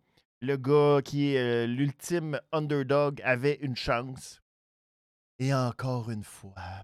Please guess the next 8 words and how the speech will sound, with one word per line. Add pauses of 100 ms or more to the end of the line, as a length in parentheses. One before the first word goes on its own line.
parce
que (1120)
modus
operandi, (800)
c'est
tellement
le
fun